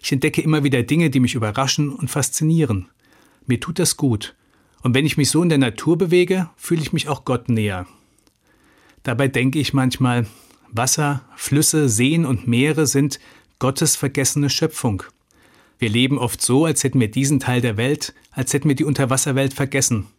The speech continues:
Als wäre es uns egal, wenn Flüsse veralgen, Meere überfischt oder als Müllkippe benutzt werden. Eben weil man die Vielfalt und den Reichtum der Unterwasserwelt von außen nicht sieht, vergessen viele Menschen, wie viel Leben dort ist.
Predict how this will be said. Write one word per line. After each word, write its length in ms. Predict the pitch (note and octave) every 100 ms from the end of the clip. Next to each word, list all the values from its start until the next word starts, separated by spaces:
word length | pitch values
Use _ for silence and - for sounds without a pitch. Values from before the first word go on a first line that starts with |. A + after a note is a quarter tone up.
| _ _ _
Als 200 | A#2+ G#2+
wäre 200 | B2+ C3+
es 100 | C#3
uns 160 | C#3+ C3+
egal, 420 | B2+ B2 D#3 C3+
wenn 120 | A#2
Flüsse 360 | - C3+ C3+ C3+
veralgen, 560 | - A#2 B2+ C3 C#3 C3+ - -
Meere 320 | A#2 D3 D3+
überfischt 680 | C3 A2+ - E3+ - - -
oder 200 | D#3 C3+
als 200 | C#3 -
Müllkippe 460 | D3+ G3 - C#3 A#2
benutzt 420 | A2+ G#2+ - -
werden. 260 | G#2 F#2+ - - _ _ _ - - - _
Eben 240 | - D3+ C3
weil 160 | C3+
man 180 | G3 F#3
die 100 | C3+
Vielfalt 600 | B2 - F3 - C3 A#2+
und 60 | C3
den 120 | A#2+
Reichtum 500 | A2 A2+ C3 - D3
der 120 | A#2+
Unterwasserwelt 640 | C3+ B2+ B2 C3 C#3+ C3 C3
von 140 | -
außen 340 | B2+ B2 B2+ C3
nicht 220 | A#2 -
sieht, 320 | - D3 - - - _
vergessen 420 | - C3+ F3+ -
viele 280 | C3+ E3 E3
Menschen, 480 | D3 B2+ C3+ - C#3+
wie 80 | D3+
viel 140 | D3+
Leben 320 | C3 C#3 D#3
dort 200 | B2 A2+
ist. 360 | G2+ F2+ - -